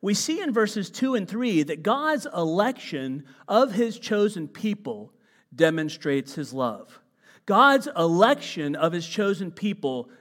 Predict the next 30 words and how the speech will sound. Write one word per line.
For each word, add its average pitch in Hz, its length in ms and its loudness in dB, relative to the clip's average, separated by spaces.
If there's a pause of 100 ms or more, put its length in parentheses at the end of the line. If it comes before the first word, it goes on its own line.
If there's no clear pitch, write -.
(180)
demonstrates 151 840 -2
his 131 240 -10
love. 117 440 -6 (760)
"I 190 140 4
have 208 180 6
loved 185 460 4
you," 127 420 -6
says - 640 -2
the 143 120 -2
Lord. 113 400 -8 (380)
Now, 190 100 8
I - 20 8
want 277 200 4
you 294 60 2
to 269 80 0
keep 262 220 0
in 254 80 2
mind 180 300 4
that 170 60 -4
this 208 200 2
love 220 140 8
was 185 160 -2
not 185 300 2
preconditioned 240 800 0
upon 165 240 -2
anything 240 280 0
that 240 120 2
God 202 300 2
found 240 340 0
commendable 190 760 0